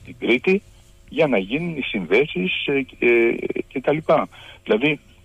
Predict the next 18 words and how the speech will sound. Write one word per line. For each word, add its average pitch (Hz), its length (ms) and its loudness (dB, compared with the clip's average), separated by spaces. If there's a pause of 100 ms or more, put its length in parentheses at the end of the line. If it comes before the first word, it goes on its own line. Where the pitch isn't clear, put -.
(120)
ε, 104 280 2 (640)
πρέπει 170 360 2
να 135 160 -2
γίνουν 110 480 -4
οι 85 300 0
έρευνες 80 500 0
στην - 160 -18
Ελλάδα, 95 440 0
διότι 101 640 -4
είναι 120 460 0
η 98 140 -10 (160)
μόνη, 113 520 0 (140)
ε, 87 120 -6 (500)
σημαντική 95 720 -2 (180)
συμβολή 98 640 0
που 123 120 -4
θα - 140 0
επιτρέψει 120 800 0